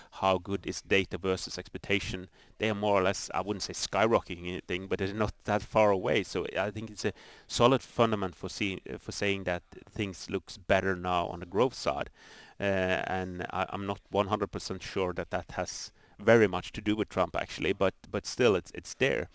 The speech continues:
Uh, and I think that the ex-, inflation expectation that we see now is, is just a positive. You should take that as a positive. We have been a long, long period here with no inflation at all,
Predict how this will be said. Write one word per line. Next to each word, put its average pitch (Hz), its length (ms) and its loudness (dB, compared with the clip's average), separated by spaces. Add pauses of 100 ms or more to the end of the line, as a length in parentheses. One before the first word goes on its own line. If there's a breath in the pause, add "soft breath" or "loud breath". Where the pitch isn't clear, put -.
(460 loud breath)
Uh, 95 380 2
and 98 140 0
I 92 60 2
think 113 200 -2
that - 140 -4
the - 160 -6
ex-, - 100 -12
inflation 101 580 -2
expectation - 500 -10
that 90 120 -8
we 87 80 -10
see 95 220 -8
now 92 240 -4
is, - 200 -10
is - 160 -12
just - 720 -6
a - 60 -10
positive. - 600 -6
You 101 80 -10
should - 160 -8
take 104 200 -2
that 92 160 -8
as 95 40 -8
a - 40 -10
positive. - 340 -8
We 98 120 -6
have 95 180 -2
been 95 160 -2
a 92 40 -2
long, 107 460 -2
long 104 220 -4
period 95 400 -2
here 98 200 -2
with 90 220 -4 (240 loud breath)
no 101 240 2
inflation 92 560 0
at 87 180 -10
all, 101 360 4